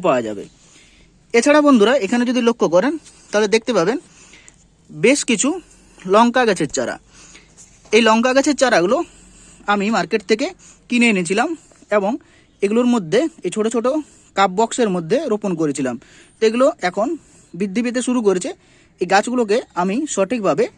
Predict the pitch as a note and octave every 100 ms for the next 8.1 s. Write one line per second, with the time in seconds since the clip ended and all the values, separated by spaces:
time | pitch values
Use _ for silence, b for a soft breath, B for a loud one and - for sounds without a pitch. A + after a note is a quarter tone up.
0 | b b b F3 G3 C4+ C4 F3 F#3+ A3
1 | F3 E3+ A3 A3+ A3 F3 F3 G3 D#3 D3+
2 | D#4 A#3 A3+ - D#3+ D3 A#2+ A2+ G#2 -
3 | B B - G3 A#3 A#3+ C4 C#4 B3+ A3+
4 | G3+ A3+ G#3+ F#3+ F#3 E3+ G#3 D4 F#3 G#3
5 | E3 F#3+ G#3+ G3+ D4+ _ A3 G3 G3 G3
6 | A3 B3 G3 F#3 F#3 F3+ D#3 D#3 D#3 -
7 | C4 - B B B B F#3 A#3 B3 B3